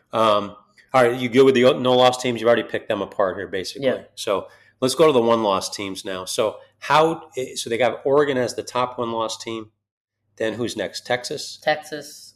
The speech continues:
Speaker 2: Alabama, Ole Miss, Penn State, I think.
Speaker 1: Okay. So Texas, uh, I'm sorry,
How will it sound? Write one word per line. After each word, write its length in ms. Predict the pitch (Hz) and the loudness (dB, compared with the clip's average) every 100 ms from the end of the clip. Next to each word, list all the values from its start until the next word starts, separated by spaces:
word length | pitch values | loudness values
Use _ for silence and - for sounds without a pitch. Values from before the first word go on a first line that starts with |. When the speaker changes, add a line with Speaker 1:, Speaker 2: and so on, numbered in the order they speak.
| - | -12
Speaker 2:
Alabama, 840 | 131 139 131 131 123 123 120 120 _ _ _ _ _ _ _ _ _ _ | -6 -6 -4 -4 -4 -6 -8 -12 _ _ _ _ _ _ _ _ _ _
Ole 220 | - 135 135 | 2 2 2
Miss, 600 | 131 127 127 - - _ | -2 -2 -4 -12 -16 _
Penn 220 | - 127 | -12 -12
State, 340 | 120 - 120 110 | -12 -12 -10 -10
I 80 | - | -12
think. 240 | 101 104 | -16 -14
Speaker 1:
Okay. 260 | 110 104 95 - _ _ _ | -4 -4 -4 -14 _ _ _
So 520 | - 113 101 - - _ | 0 4 4 2 -12 _
Texas, 680 | - 127 - 139 123 - _ _ _ _ | -2 -2 -2 -6 -6 -12 _ _ _ _
uh, 120 | - 120 | -4 -2
I'm 120 | 113 | 0
sorry, 220 | 104 92 | -4 -8